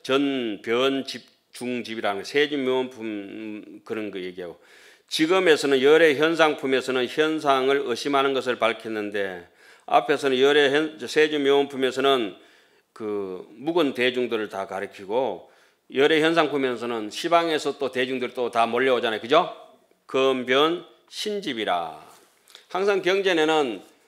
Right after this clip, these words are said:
본 대중이 있고 오는 대중이 있고 이래요. 법화경도 그렇고 그렇거든요. 그런 거 이제 다른 데서 오는 대중은 왜 다른 데서 그게 본 대중이 못 알아들으면은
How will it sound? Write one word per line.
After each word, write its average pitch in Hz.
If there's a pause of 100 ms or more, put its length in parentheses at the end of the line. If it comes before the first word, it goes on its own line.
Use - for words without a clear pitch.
(140)
본 185
대중이 202
있고 180 (300)
오는 165
대중이 113
있고 101
이래요. 98
법화경도 139
그렇고 117
그렇거든요. 117 (480)
그런 147
거 139
이제 117 (280)
다른 185
데서 180
오는 170
대중은 151
왜 156
다른 151
데서 139
그게 127 (340)
본 214
대중이 202
못 160
알아들으면은 170